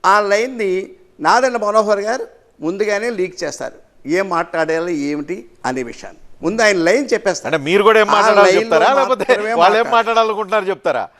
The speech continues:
Speaker 1: అన్-, అంటే కాదండి, వాళ్ళ అభిప్రాయాలు ఏంటో ఒక లైన్ ఇస్తారు.
Speaker 2: ఓకే.
Speaker 1: ముందు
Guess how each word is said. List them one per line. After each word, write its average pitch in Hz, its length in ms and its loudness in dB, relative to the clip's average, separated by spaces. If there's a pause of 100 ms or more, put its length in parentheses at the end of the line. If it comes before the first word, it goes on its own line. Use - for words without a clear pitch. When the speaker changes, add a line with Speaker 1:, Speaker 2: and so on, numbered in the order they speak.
(500)
Speaker 1:
అన్-, - 520 -6
అంటే 226 220 -4 (1040)
కాదండి, 233 500 -2 (200)
వాళ్ళ 156 420 0
అభిప్రాయాలు 285 520 0
ఏంటో 262 240 -4
ఒక 262 280 0
లైన్ 226 240 -2
ఇస్తారు. - 500 -10
Speaker 2:
ఓకే. 135 160 0
Speaker 1:
ముందు 240 340 -2